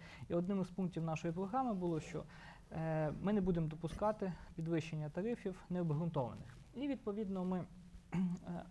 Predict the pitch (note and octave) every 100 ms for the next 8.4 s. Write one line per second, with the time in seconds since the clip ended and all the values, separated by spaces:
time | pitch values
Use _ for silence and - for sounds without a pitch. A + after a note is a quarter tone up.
0 | - F3 E3+ F3+ F3+ F3 F3+ F#3+ F3 F#3+
1 | F3+ - - - - - F#3+ F#3+ F#3 F#3+
2 | F#3+ F#3 A#3 G#3+ D#4+ D#4+ A#3 G3+ G#3 G3
3 | G#3 A3 F#3 F3+ F3 D#3+ - D#3+ F#3 E3
4 | E3+ E3+ F3 E3 D#3 D#3 D#3 D#3+ D3+ E3+
5 | D3+ C3 A#2 A#2 - - E3+ C4 C4 -
6 | G#3+ F3 F#3+ - F#3 F#3+ F3 E3+ F3 F3+
7 | F3 F3 E3 D#3 E3 D3+ D#3+ D#3+ A3 A3+
8 | - F#3 -